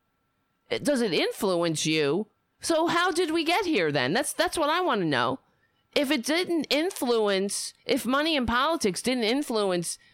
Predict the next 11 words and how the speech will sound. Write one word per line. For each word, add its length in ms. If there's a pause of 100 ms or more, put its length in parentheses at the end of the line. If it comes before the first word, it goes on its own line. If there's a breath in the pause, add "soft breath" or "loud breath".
the 120
United 500
States' 580 (320 loud breath)
decline 800
in 500
the 600
income 460
disparity 800
and 100
upward 320
immobility, 840